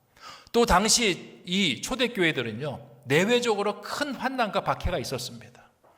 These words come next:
유대인들의 박해가 있었고, 로마인들의 박해가 있었고요. 내부적으로는 이단이 들어와서 교회를 흔들어 놓고 있었습니다.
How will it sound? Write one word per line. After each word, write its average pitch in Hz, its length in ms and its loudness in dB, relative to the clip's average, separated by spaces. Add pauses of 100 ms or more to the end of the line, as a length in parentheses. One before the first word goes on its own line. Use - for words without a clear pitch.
(400)
유대인들의 220 540 4
박해가 185 360 4
있었고, 143 680 -2
로마인들의 202 600 4
박해가 151 340 2
있었고요. 107 520 -8 (420)
내부적으로는 180 840 2 (280)
이단이 180 440 0
들어와서 131 880 -4
교회를 120 360 -4
흔들어 220 500 -6
놓고 139 240 -10
있었습니다. - 600 -16